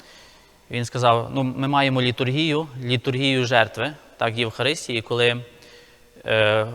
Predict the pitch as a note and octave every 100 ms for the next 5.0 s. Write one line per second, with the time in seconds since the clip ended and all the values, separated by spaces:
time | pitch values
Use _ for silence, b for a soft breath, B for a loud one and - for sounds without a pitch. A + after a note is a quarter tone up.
0 | A#2+ - - C3 A#2+ B2 A#2+ A#2+ A2+ B2
1 | B2 B2 A#2 A#2 B2 A#2+ A#2 A#2 - B2+
2 | A#2+ - D#3 E3 A#2+ - C3 E3 - B
3 | B B B B - B2 A#2+ - C3+ C3
4 | B2+ C3 C3 B2+ C3 B2+ C3+ C3 B2+ A#2